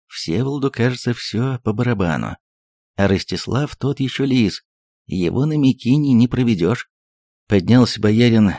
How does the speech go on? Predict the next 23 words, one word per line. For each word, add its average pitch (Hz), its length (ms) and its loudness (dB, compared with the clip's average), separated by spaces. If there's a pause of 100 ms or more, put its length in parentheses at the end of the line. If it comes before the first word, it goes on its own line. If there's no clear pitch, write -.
(220)
Якун 104 680 0 (200)
Домажирич, 104 880 0 (600)
руководитель 143 800 0 (120)
посольской 92 480 -2
службы, 120 560 -2 (380)
чтобы 147 400 -2
высказать 135 460 -2
своё 123 220 0
мнение, 104 520 4
но 113 200 0
смоленский 107 600 -2
князь 135 360 -2
его 120 200 0
остановил 117 640 0
взмахом 101 520 0
руки. 101 360 -4 (920)
"Всё - 260 2
мне 110 180 6
ясно, 101 360 2
и 76 100 0
хватит 120 540 -2
нам 98 280 0
уже 92 400 0